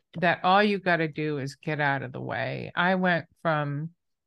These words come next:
being diagnosed with major depressive disorder. I didn't even know that was a diagnosis. And that means I was pretty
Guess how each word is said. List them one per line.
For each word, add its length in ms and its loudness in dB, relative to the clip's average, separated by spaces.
being 280 4
diagnosed 840 0
with 180 -4
major 380 0
depressive 640 -4
disorder. 580 -4
I 120 6
didn't 180 2
even 320 0
know 380 0
that 180 -2
was 160 -6
a 60 0
diagnosis. 920 -4
And 120 -2
that 160 2
means 300 -4
I 140 2
was 180 -4
pretty 480 -4